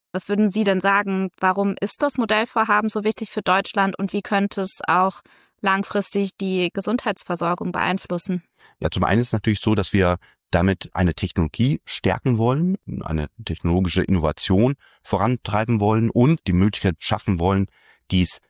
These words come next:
Speaker 2: jedem Patienten, jeder Patientin in Deutschland zugänglich zu machen. Zum anderen hat es eine politische Dimension, weil wir uns dadurch auch international präsentieren wollen,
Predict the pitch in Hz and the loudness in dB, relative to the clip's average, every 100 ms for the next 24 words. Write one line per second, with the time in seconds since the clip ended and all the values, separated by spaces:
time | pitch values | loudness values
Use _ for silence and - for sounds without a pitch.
0 | _ - 85 95 95 92 85 _ - - | _ -6 0 2 4 0 -2 _ -6 -2
1 | 92 98 95 82 - - 87 92 78 78 | 0 2 2 0 -2 -2 0 0 0 -2
2 | - 78 - 123 110 90 - - 82 104 | -2 -4 -2 -2 0 0 -2 -2 0 0
3 | 139 147 _ _ _ - 90 110 107 110 | -2 -4 _ _ _ -6 0 0 0 -2
4 | 95 - 90 143 - 98 90 - 85 98 | -4 -2 -2 -2 -2 0 0 0 2 2
5 | 113 _ _ - 90 95 120 101 - 90 | 0 _ _ -4 -2 2 2 2 -2 0
6 | 104 - - _ 98 113 98 95 87 - | 0 -2 -10 _ -4 -2 0 0 -2 -2
7 | 85 87 110 85 90 85 - 107 98 92 | -2 -2 -2 -4 -4 -4 -2 0 0 0
8 | 98 98 | 2 0